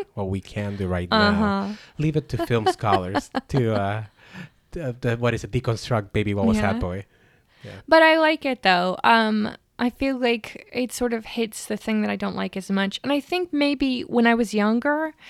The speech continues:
Speaker 2: it was less distasteful to me because I was young.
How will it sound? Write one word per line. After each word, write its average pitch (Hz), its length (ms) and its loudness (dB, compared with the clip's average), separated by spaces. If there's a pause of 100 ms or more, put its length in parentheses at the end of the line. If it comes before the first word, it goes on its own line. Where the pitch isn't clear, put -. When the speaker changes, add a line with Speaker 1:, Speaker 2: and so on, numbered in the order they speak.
(180)
Speaker 2:
it 240 100 -2
was 214 240 -2
less 220 460 0
distasteful 220 1080 -2
to 247 140 -4
me 247 240 0
because 202 680 -2 (640)
I 185 180 2
was 208 240 -2
young. 247 420 2